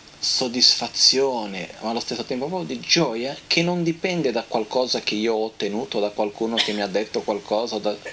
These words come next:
è uno stato di gioia spontanea, proprio come il, il nome vero e proprio lo dice.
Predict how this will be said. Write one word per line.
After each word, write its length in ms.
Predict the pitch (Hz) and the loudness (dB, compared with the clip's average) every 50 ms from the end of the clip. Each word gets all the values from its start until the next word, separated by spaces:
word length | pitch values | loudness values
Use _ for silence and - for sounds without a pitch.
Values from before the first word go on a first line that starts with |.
| - | -4
è 760 | - - - - 170 - - - 359 359 - - 571 - - | 0 2 2 2 2 0 0 0 0 -2 0 0 -2 0 0
uno 120 | 151 156 151 | 0 0 0
stato 300 | - - 175 165 - 156 | 0 -2 -2 -4 -2 -4
di 80 | 147 | -2
gioia 220 | 151 - 175 190 180 | -2 0 -2 -2 -2
spontanea, 560 | - - - 220 240 - - 240 - 175 110 | -4 -4 -4 -4 -2 0 0 0 0 0 -6
proprio 240 | - 113 113 107 - | -8 -6 -6 -6 -4
come 220 | - 107 104 107 | -2 -2 0 0
il, 140 | 104 101 107 | 0 0 0
il 140 | 113 117 117 | 0 -2 -2
nome 260 | 131 139 127 110 101 | 0 0 0 0 2
vero 180 | 95 92 90 | 0 0 -2
e 20 | 90 | -2
proprio 340 | - - 90 82 - - 101 | -4 -4 -6 -4 -4 -6 -6
lo 80 | 107 | -6
dice. 480 | - - - - - - - - - | -6 -8 -12 -8 -6 -6 -6 -8 -12